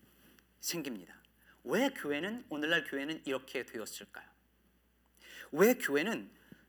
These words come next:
엉뚱한 곳에, 강물의 흐름과는 상관없는 엉뚱한 곳에 세워진 다리 같은 존재가 되었을까요? 여러분, 요즘 금요 예배 때 사도행전 강해를 하고 있는데,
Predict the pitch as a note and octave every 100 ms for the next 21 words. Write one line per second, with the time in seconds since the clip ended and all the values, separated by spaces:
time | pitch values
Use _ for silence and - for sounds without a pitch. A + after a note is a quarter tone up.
0 | _ _ _ _ _ - B2+ F3+ - B3
1 | B3 A#3+ G3+ - C#3 G#2+ - D3+ F3 G3+
2 | G#3+ G#3+ G#3 - A3 G#3+ F#3+ F#3+ F#3+ F#3
3 | - F#3+ F3+ F3 D#3 E3 F3 B2+ C#3 -
4 | D#3+ D#3+ C#3 C3+ C#3+ - E3 D3+ E3+ D#3+
5 | - A#2+ D#3+ E3+ - E3+ C3+ A#2+ A#2 B2
6 | B2 - A#2+ - D3 - F3+ D#3+ F#2+ _
7 | _ _ _ _ - _ _ _ _ _
8 | _ _ _ _ - - - - - -
9 | - - B3+ B3 G#3 - _ _ - -
10 | F#3 G3 F3+ - E3+ E3+ C#3 C3+ - C#3+
11 | C#3 C3+ - - _ _ _ - - F3
12 | E3 D#3 C#3 C#3 C3+ C3 - - - -
13 | B2 B2+ A#2+ A#2 A2 - C#3+ C3+ G#2+ F#2+
14 | G2+ A#2+